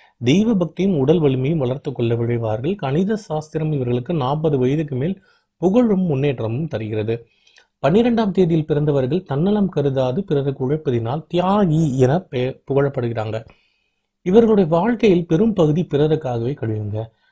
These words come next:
இருபத்தி ஒன்றாம் தேதியில் பிறந்தவர்கள் முழு சுயநலிவாதிகள். சிறிய தியாகத்திற்கும் மிகப்பெரிய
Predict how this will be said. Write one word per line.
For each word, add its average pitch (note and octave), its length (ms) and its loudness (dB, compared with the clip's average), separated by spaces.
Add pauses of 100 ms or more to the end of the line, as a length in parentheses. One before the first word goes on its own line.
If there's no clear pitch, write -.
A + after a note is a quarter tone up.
(220)
இருபத்தி G#3 460 2
ஒன்றாம் F3+ 400 2
தேதியில் D3+ 320 2
பிறந்தவர்கள் D3+ 580 0
முழு F#3+ 380 2 (100)
சுயநலிவாதிகள். A#2+ 880 -2 (420)
சிறிய A3+ 400 4
தியாகத்திற்கும் E3 680 2
மிகப்பெரிய C#3 520 0